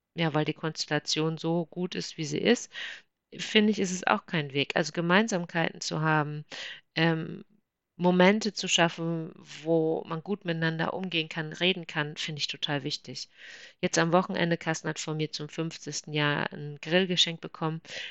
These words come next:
Der freut sich wie so ein kleines Kind und ich habe so einen Spaß daran, könnt ihr euch gar nicht vorstellen. Ich finde das so toll zu sehen, was er für eine Freude hat. Und er sagt mir jetzt, was ich einkaufe und teilweise kauft er selber Sachen noch dazu ein und dann experimentiert er darum.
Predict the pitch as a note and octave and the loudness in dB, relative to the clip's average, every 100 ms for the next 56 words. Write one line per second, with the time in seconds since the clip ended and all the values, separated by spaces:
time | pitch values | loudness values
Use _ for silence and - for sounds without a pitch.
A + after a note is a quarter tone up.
0 | - - F3 E3+ - E3+ E3+ - D#3+ - | 0 8 10 10 6 2 2 0 -6 -6
1 | D3+ D#3 D#3 D#3+ D3+ D3+ - F3 F3 D#3+ | -2 -2 0 0 0 -2 -2 -2 0 -4
2 | D#3+ - D3+ - C3+ C#3 F3+ - - D#3 | -4 -2 -2 -4 -8 -2 -2 -2 -4 2
3 | - - E3+ - C#3 B2+ C3+ D#3+ E3+ - | 0 2 -4 -2 -4 -2 -4 -4 -10 -12
4 | - - - C#3+ C#3+ - D3 - C#3 C#3 | -8 -6 -2 -4 -4 -6 -4 -4 -4 -8
5 | - D3 D3 - E3+ - - D#3+ - D3+ | -10 -10 -10 -6 -6 -4 -2 -2 -2 -4
6 | D#3 D#3+ D3+ D3+ - D#3+ - D3+ D3+ - | -2 -2 -2 -6 -2 -4 -2 -6 -6 -8
7 | - F3 A3+ E3+ C#3+ D3 - - - - | 2 6 6 6 4 2 0 -10 -12 -12
8 | - - _ _ _ _ _ _ _ - | -14 -20 _ _ _ _ _ _ _ 0
9 | - F#3 G3 F#3+ F#3+ - F3 E3 - D3 | 6 10 12 12 8 4 2 2 0 -2
10 | D3 D3+ F#3 - G#3+ G#3+ A#3+ A3+ F3+ F3 | 2 4 4 2 2 2 2 2 2 2
11 | D#3 D3+ - D3 - C#3 D#3+ F3 G3+ F#3 | 2 0 -2 -4 -2 4 6 6 6 4
12 | G3 G3 G3 F#3 F#3 - - - F3 F#3 | 0 0 -4 -4 -6 -4 0 4 4 4
13 | E3+ D#3+ D#3+ E3 - E3 - F3 E3 D#3+ | 0 2 2 2 -4 -6 -6 -2 0 0
14 | D3+ - D3+ D3 D3 D3 D3+ C#3+ | -2 -4 -2 0 0 -2 -4 -8